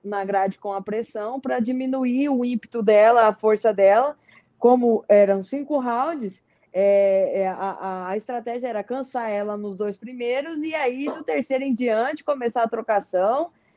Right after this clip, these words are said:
e fazer o que eu, que eu gosto, que é ir pra porrada. Então, quando aconteceu do, dela vir pra tro-, que ela deu frontal, eu falei assim, "Agora é o momento certo." Tanto que o mestre gritava o mo-, o tempo inteiro, "Ó,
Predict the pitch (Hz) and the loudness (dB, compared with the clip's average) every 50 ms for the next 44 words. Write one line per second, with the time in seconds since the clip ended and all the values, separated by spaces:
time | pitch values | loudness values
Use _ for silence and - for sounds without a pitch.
0 | _ _ - 214 214 226 240 262 262 _ _ _ - 285 277 285 240 254 254 269 | _ _ -2 0 2 2 2 2 0 _ _ _ -4 -2 -2 0 4 4 4 4
1 | 269 - 311 302 320 339 311 294 - _ - 302 311 330 294 294 247 240 254 285 | 2 0 0 0 0 0 -2 -6 -10 _ -2 -2 0 0 4 6 6 6 6 4
2 | - - _ - 277 294 294 262 240 247 269 269 294 254 - 294 320 311 302 285 | 0 -6 _ -14 -10 -4 -4 -2 -2 -2 -2 -2 -4 -6 -2 -2 -2 0 0 -2
3 | 214 170 156 156 _ _ _ _ _ _ _ _ _ _ - _ _ _ _ _ | -2 -4 -4 -8 _ _ _ _ _ _ _ _ _ _ -20 _ _ _ _ _
4 | _ _ _ _ _ - - 381 381 359 - 339 311 330 320 - 370 381 370 370 | _ _ _ _ _ -4 -2 -2 -2 0 4 4 4 4 4 0 -4 -2 -2 -4
5 | 359 370 330 311 285 - - 277 269 262 254 254 233 190 220 220 220 214 208 208 | -4 0 -2 -2 -2 -2 -2 2 2 4 4 2 0 0 0 -2 0 0 -2 -2
6 | 196 196 185 - - _ _ - _ _ _ _ _ _ _ _ 180 170 214 233 | -2 -2 -4 -4 -8 _ _ -20 _ _ _ _ _ _ _ _ -8 -2 2 2
7 | 247 240 240 226 202 202 254 294 - 269 240 233 - 220 208 - - - 226 226 | 2 4 4 2 2 0 -4 -6 -4 -4 -4 -2 -2 -4 -6 -6 -6 -2 -2 0
8 | 214 214 214 190 240 294 311 - 285 294 277 254 254 233 240 277 311 302 269 208 | 0 0 2 2 2 2 2 0 -4 -6 -4 -4 -2 -2 -2 -2 -2 -2 -4 -4
9 | 175 _ _ _ _ _ - - 220 220 277 269 254 247 254 233 208 190 208 202 | -4 _ _ _ _ _ -8 -8 -6 -4 -2 -2 -2 -2 -2 -4 -2 2 2 2
10 | 196 208 214 214 220 220 220 226 247 247 - - 269 233 226 220 _ - 240 240 | 2 2 2 0 -2 -2 -2 -4 -6 -6 -4 -2 0 0 0 -2 _ -6 -6 -6
11 | 240 - 269 247 240 233 240 240 - 233 214 233 226 - 226 226 220 233 233 226 | -6 -8 -8 -6 -4 -4 -4 -6 -8 -10 -10 -8 -6 -4 -2 -2 -2 -2 -4 -6
12 | 226 - - 202 202 185 - 254 262 254 285 277 247 254 240 220 220 233 262 302 | -6 -6 -8 -12 -10 -2 -2 -2 -2 -2 -6 -8 -2 -2 0 0 2 0 0 2
13 | 320 302 254 185 160 | 2 2 2 0 0